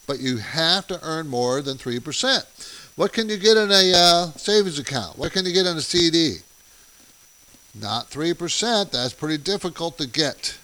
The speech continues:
on a year-to-year basis right now because interest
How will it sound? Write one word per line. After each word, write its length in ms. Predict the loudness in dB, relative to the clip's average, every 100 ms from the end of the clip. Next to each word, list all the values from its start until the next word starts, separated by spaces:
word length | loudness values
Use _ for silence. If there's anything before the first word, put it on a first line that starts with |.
| _ _ _ _ _ _ -12
on 160 | -6
a 40 | -2
year-to-year 520 | 0 0 -2 -6 -6
basis 560 | -6 -8 -8 -14 -18 -12
right 200 | -10 -10 -10
now 160 | -12
because 240 | -8 -6 -6
interest 260 | -10 -16